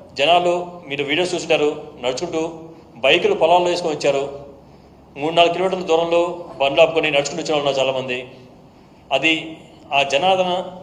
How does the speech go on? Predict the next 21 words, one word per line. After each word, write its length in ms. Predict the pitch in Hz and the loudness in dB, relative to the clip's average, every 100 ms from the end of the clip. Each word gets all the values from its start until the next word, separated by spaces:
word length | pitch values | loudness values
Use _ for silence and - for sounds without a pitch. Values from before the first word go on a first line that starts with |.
| - - - - | -20 -20 -20 -2
జనాలను 280 | 143 185 196 | 2 2 0
చూసి 220 | 180 - | -4 -4
వచ్చిన 120 | 143 | -2
వాళ్ళు. 280 | 113 104 - | -2 -4 -2
దాన్ని 220 | 139 151 | -2 2
ఎవరు 180 | 143 185 | 4 6
ఆపలేము. 460 | 165 131 104 - - | 4 2 -4 -8 -10
ఒక 140 | - | -6
నేను 180 | 135 151 | -2 -2
చెప్తే, 360 | 165 160 165 156 | -2 -2 -2 0
నేను 240 | 139 147 | 0 0
రమ్మంటే 260 | 147 165 160 | 0 0 2
రావటం, 360 | 147 151 156 147 | 2 0 -2 -2
లేకపోతే 160 | 147 | -2
నేను 120 | 143 139 | -2 -2
వద్దంటే 260 | 156 160 | -2 0
ఆడే, 200 | 143 151 | 0 0
ఆగే 180 | 135 135 | -2 -2
జనాలు 260 | 127 143 135 | 0 0 0
కాదు 160 | 123 | -2
అది. 140 | 98 | -4